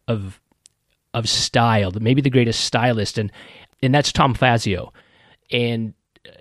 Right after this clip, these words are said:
he's really well liked, I think, by most measurements, by golfers who play his courses. The average golfer across the country or across the world probably holds Fazio and his courses in high regard because of the way they look. They're often visually stunning.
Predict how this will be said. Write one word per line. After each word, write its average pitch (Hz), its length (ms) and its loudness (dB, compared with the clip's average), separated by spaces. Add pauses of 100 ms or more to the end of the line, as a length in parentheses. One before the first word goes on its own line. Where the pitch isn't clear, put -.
(280)
he's 180 440 2 (380)
really 143 440 2 (280)
well 139 200 4
liked, 123 420 2
I 135 160 4
think, 110 340 -2 (180)
by 113 160 2
most 123 260 4
measurements, 104 440 0
by 104 340 0 (480)
golfers 120 420 2
who 120 80 0
play 120 240 0
his 107 140 0
courses. 123 400 -2
The 101 240 -4
average 127 380 4
golfer 113 360 0
across 107 320 -2
the - 80 -6
country 107 320 -4
or 98 80 -4
across 104 280 -2
the - 80 -6
world 98 280 -2 (340)
probably 113 440 4 (100)
holds 113 300 -2
Fazio 110 540 2
and 101 80 0
his 101 100 -4
courses 104 340 -4
in 95 100 -4
high 107 380 -2 (200)
regard 104 460 2
because 117 280 0
of 113 60 0
the 107 80 0
way 101 100 0
they 95 140 -2
look. 101 380 -6 (340)
They're 95 300 -2 (140)
often 117 300 0
visually 101 320 2
stunning. 104 360 0